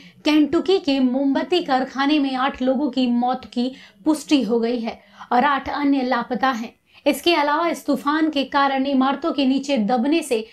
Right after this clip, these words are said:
शनिवार को लगभग सौ लोगों की जान चली गई थी। बता दें कि ये अमेरिका के इतिहास में सबसे बड़े चक्रवातों में से एक है।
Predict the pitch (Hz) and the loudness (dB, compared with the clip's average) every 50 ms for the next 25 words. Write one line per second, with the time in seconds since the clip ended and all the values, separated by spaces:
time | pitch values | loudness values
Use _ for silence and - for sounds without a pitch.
0 | - - _ - - 330 320 311 339 311 285 269 277 285 285 277 262 262 285 285 | -20 -20 _ -4 0 2 4 4 4 2 0 -2 -2 -2 0 0 0 2 0 0
1 | 226 202 262 269 262 269 - - - 311 311 294 277 269 240 262 - 262 254 208 | -2 -2 -4 -4 -4 -6 -8 -4 -2 -2 0 0 0 0 -2 -2 0 0 0 0
2 | 247 240 240 240 226 254 240 226 226 226 233 233 247 240 - 240 - - - _ | 0 -2 -2 -4 -2 -2 0 0 0 0 0 0 -2 -2 -6 -8 -10 -10 -16 _
3 | _ - - - - 233 208 269 269 277 302 311 320 - 311 302 - 285 285 285 | _ -20 -20 -6 0 2 2 2 4 2 0 0 0 0 -2 -2 0 -2 -2 0
4 | 285 277 269 285 277 277 269 262 277 277 277 277 277 330 320 311 302 277 254 254 | 0 0 0 -2 -2 0 -2 0 0 0 0 0 -2 -2 -2 -2 -2 -2 -2 -2
5 | - 269 254 208 269 277 269 277 - 277 277 269 - - 330 262 269 339 320 254 | -2 -4 -2 0 -2 -2 -2 -2 -2 -2 -2 -2 -2 -4 -6 -6 -4 -4 -2 -2
6 | 269 269 269 269 - - - 277 247 247 247 247 - 285 262 254 233 - - 240 | -2 -2 -2 -4 -8 -8 -6 -4 -2 -2 -2 -2 -2 -2 -2 -2 -4 -4 -4 -4
7 | 220 208 - - - - - | -4 -4 -8 -12 -16 -16 -16